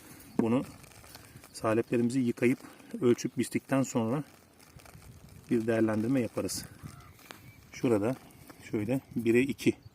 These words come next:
dediğimiz çü-, fısını attık. Bu da, e, yavruları. Şimdi şurayı çıkartacağım. Şuradaki, e, bir, iki, üç, dört tane, dört tane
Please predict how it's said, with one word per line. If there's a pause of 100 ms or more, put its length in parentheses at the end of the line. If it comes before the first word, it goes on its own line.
(140)
dediğimiz (240)
çü-,
fısını
attık. (840)
Bu
da, (680)
e,
yavruları. (800)
Şimdi
şurayı
çıkartacağım.
Şuradaki,
e, (580)
bir, (140)
iki, (640)
üç,
dört (300)
tane, (260)
dört
tane